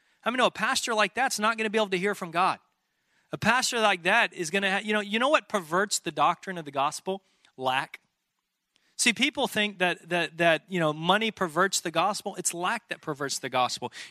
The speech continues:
You see all these crazy guys on T V saying whatever they can to raise money. Why? It's because they don't have any. So they, they, they, they come up with strange doctrine and crazy just stuff. Why? So that they can get money out of you. That's not biblical.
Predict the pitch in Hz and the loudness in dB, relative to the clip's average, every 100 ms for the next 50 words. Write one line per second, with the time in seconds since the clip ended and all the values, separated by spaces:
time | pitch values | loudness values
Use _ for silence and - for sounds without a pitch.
0 | - 190 - 220 208 202 196 - - 190 | -2 0 2 4 4 4 0 -4 0 0
1 | 190 202 185 185 190 180 165 - 190 196 | 2 0 2 2 2 -2 -4 -4 -2 0
2 | 196 - 175 165 165 190 185 170 - 180 | 0 0 -2 2 2 2 0 -2 -2 -4
3 | 185 160 160 175 156 143 156 233 - - | 0 2 2 2 0 -2 0 -2 -4 -20
4 | - - 269 180 - 220 226 247 262 214 | -10 4 6 6 -2 -2 2 2 2 2
5 | 311 330 226 113 _ _ _ _ _ _ | 2 2 0 -2 _ _ _ _ _ _
6 | _ _ _ _ _ _ - 254 233 196 | _ _ _ _ _ _ 4 4 4 0
7 | 190 214 220 214 233 185 262 277 240 214 | 0 2 2 2 0 2 2 2 2 2
8 | - 233 254 254 180 165 214 262 - 202 | 2 0 -2 -2 -2 2 2 0 -2 -6
9 | 175 156 - - 233 262 226 233 196 214 | -6 -6 -8 0 2 2 0 -2 0 0
10 | - - - 269 208 180 269 202 - - | 0 0 2 2 2 4 4 4 -2 -10
11 | - 202 196 226 240 240 233 208 226 285 | -4 2 4 4 0 -2 -2 2 2 4
12 | 254 220 175 160 202 247 - 220 233 196 | 0 0 0 0 0 0 -2 0 -2 2
13 | 233 285 277 - 139 - | 2 4 2 2 -2 -2